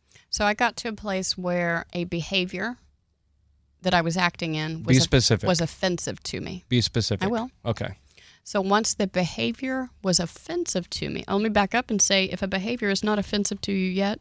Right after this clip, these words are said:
Speaker 1: that means you're not convicted on it yet. There's no hope for any freedom yet.
Speaker 2: Right.
Speaker 1: You gotta
Speaker 2: It's
Speaker 1: be
Speaker 2: not
Speaker 1: convicted
Speaker 2: gonna,
Speaker 1: first.
Speaker 2: yeah.
Speaker 1: So whatever.
Speaker 2: You gotta be in pain.
Speaker 1: You gotta be in pain.
Speaker 2: The touch spo-,
Speaker 1: <clears throat>
Speaker 2: what does it say? The t-,
Speaker 1: Pain is
Speaker 2: the
Speaker 1: the touchstone of all spiritual growth.
Speaker 2: That's it. And it's, we find that to be
Speaker 1: And
Speaker 2: true.
Speaker 1: so, um, when I was about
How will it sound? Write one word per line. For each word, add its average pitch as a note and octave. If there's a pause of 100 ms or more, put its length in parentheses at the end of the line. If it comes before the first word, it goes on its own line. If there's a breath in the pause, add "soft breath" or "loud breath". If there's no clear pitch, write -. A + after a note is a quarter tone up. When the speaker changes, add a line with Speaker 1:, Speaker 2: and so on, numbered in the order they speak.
(120)
Speaker 1:
that F#3+
means F#3+
you're F#3
not F#3+
convicted G3
on G3+
it G3
yet. F#3+ (120)
There's E3+
no F#3
hope F3+
for F3+
any F3
freedom F3+
yet. - (240)
Speaker 2:
Right. G2
Speaker 1:
You - (220)
gotta E3
Speaker 2:
It's E3
Speaker 1:
be F3
Speaker 2:
not G#2+
Speaker 1:
convicted G2 (140)
Speaker 2:
gonna, E3+
Speaker 1:
first. -
Speaker 2:
yeah. -
Speaker 1:
So F3+
whatever. F3
Speaker 2:
You C3
gotta D#3+
be D#3
in C#3
pain. G#2+
Speaker 1:
You G3+
gotta G3
be G3+
in G3
pain. F3+ (140 soft breath)
Speaker 2:
The A#2+
touch -
spo-, G#3
Speaker 1:
<clears throat> -
Speaker 2:
what C3+
does D#3
it D#3+
say? C#3+
The B2
t-, A#3
Speaker 1:
Pain G#3+
is G3
Speaker 2:
the G3+
Speaker 1:
the -
touchstone G3+
of F#3
all F#3+
spiritual F#3
growth. F3+
Speaker 2:
That's G#2+
it. -
And A#2
it's, A#2+
we A2+
find F#2+
that F2
to -
be -
Speaker 1:
And G#3
Speaker 2:
true. -
Speaker 1:
so, G#3
um, G3
when G3
I G#3
was G#3+
about F#3